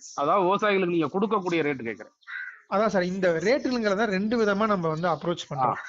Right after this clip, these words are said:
Speaker 1: ஆ.
Speaker 2: நான் ஃபர்ஸ்ட், நான் இதுல இன்னும் வேறு சில தகவல் இருக்கு, அதை நான்
Speaker 1: ம்,
Speaker 2: சொல்லிடுறேன்.
Speaker 1: சொல்லிருங்க சார்.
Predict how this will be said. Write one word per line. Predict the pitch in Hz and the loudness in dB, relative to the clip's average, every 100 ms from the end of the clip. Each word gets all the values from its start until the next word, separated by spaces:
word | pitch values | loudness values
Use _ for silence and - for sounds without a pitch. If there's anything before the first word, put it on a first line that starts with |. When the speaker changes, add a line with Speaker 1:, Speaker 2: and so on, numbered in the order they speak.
| - - - | -16 -20 -4
Speaker 1:
ஆ. | 127 110 - - | 0 0 -2 -2
Speaker 2:
நான் | 185 | 0
ஃபர்ஸ்ட், | 214 214 285 | 0 0 2
நான் | 240 | 2
இதுல | 208 214 | 2 2
இன்னும் | 208 233 247 | 2 2 2
வேறு | 196 226 | 4 2
சில | 226 190 | 0 0
தகவல் | 185 185 202 | 0 0 0
இருக்கு, | 180 160 | 0 0
அதை | 156 | -2
நான் | 147 | -4
Speaker 1:
ம், | 160 | -2
Speaker 2:
சொல்லிடுறேன். | 160 147 151 - 170 | -2 -2 -4 -4 0
Speaker 1:
சொல்லிருங்க | 147 107 90 | 2 0 -4
சார். | 101 | -14